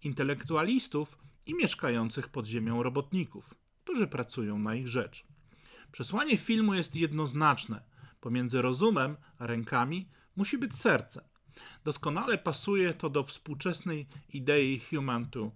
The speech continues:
human. Nawet najczarniejsze wizje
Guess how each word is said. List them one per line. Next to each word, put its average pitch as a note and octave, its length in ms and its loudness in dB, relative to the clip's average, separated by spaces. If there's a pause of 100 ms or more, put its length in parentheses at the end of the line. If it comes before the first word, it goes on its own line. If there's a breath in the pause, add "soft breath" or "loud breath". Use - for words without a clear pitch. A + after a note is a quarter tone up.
(220 soft breath)
human. B2 380 0
Nawet F#3+ 400 -2
najczarniejsze D#3+ 920 2
wizje B2+ 600 -4